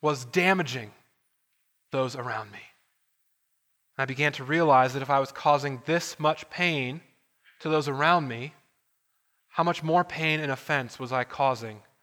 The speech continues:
to a holy and perfect God? Has God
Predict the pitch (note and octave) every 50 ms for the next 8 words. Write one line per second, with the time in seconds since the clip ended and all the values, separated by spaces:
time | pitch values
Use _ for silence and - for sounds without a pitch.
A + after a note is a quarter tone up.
0 | _ _ _ _ _ _ _ _ _ - - B2+ B2 A#2 - - C#3+ C#3 C3+ B2+
1 | A#2 A2 A2 G#2+ - _ _ _ - - _ _ B2 A#2 - - B2 A2+ - A2+
2 | G#2 - - - - - _ _ _ _ _ _ _ _ _ B2 A2 G#2 F#2+ -
3 | - - - - _ _ _ _ _ _ _ _ _ _ _ _ _ _ _ _
4 | _ _ _ _ _ _ _ _ _ _ _ _ _ _ _ _ _ _ - C3
5 | B2+ A#2 A#2 - D3+ D#3 D#3+ C#3 A#2+ A2 A2 A2+